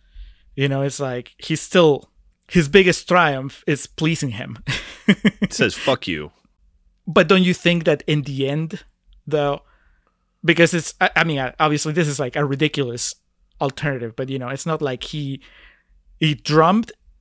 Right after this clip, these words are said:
Speaker 1: and then left, you know? <laughs> He didn't drop the mic or drop the sticks, so to speak. Instead,
Speaker 2: Well, there's
Speaker 1: he
Speaker 2: no
Speaker 1: drummed
Speaker 2: time for that.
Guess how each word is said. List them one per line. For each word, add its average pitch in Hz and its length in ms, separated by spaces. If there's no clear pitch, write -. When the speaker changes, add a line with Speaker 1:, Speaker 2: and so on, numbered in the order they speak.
Speaker 1:
and 143 220
then 143 320
left, 139 440
you 139 100
know? 147 160
<laughs> - 120
He 196 100
didn't 170 220
drop 170 220
the 165 80
mic 143 300
or 143 60
drop 143 300
the 143 80
sticks, - 480
so 143 200
to 147 80
speak. - 340
Instead, 160 300
Speaker 2:
Well, 151 80
there's 123 120
Speaker 1:
he 143 60
Speaker 2:
no 139 80
Speaker 1:
drummed 147 240
Speaker 2:
time 135 160
for 82 100
that. 76 280